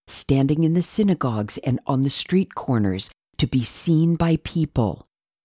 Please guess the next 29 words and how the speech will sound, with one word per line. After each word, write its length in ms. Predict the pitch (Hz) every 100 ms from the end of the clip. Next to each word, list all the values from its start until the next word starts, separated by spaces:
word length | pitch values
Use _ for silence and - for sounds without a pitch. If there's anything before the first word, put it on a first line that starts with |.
| _
Truly 440 | - 156 160 160 160
I 120 | 165
tell 320 | - 165 185
you, 360 | 180 127 123 -
they 340 | - 123 135 156
have 340 | 147 151 165
their 160 | 135 123
reward. 720 | 123 127 139 156 165 95 92 - _ _ _ _ -
But 160 | 131 143
when 180 | 139
you 140 | 143 160
pray, 600 | - 170 160 165 190 196 _ _ _ - 131
go 340 | 156 180 196 -
into 340 | 170 175 -
your 240 | 175 165 123
private 540 | - - 143 147 156 -
room, 400 | 143 127 104 92 - _
shut 460 | - - 185 190 185
your 180 | 202
door, 520 | 180 175 170 120 104 98 _ _
and 240 | - 151 135
pray 400 | - 165 165 170
to 200 | - 170
your 200 | 170 165
Father 640 | - 202 190 180 101 95 - _
who 180 | - 127
is 140 | 113 131
in 140 | 127
secret. 680 | - 170 147 - 101 -